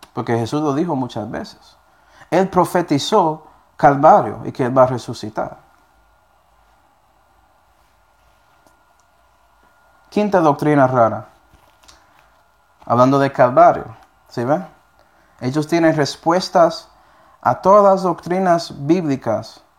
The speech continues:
Tienen algo para decir, para cambiarlo,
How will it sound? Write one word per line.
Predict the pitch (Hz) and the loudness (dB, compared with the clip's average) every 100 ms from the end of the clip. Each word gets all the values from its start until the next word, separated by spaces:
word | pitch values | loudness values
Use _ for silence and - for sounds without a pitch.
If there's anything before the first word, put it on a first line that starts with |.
| _ | _
Tienen | 135 147 | -2 2
algo | 147 156 160 | 2 2 0
para | 151 143 | 2 2
decir, | 127 127 156 - - _ _ _ _ _ _ _ _ | 0 -6 -8 -10 -16 _ _ _ _ _ _ _ _
para | 131 127 | 4 4
cambiarlo, | - 127 117 135 156 156 113 113 | 2 0 0 4 6 4 0 -8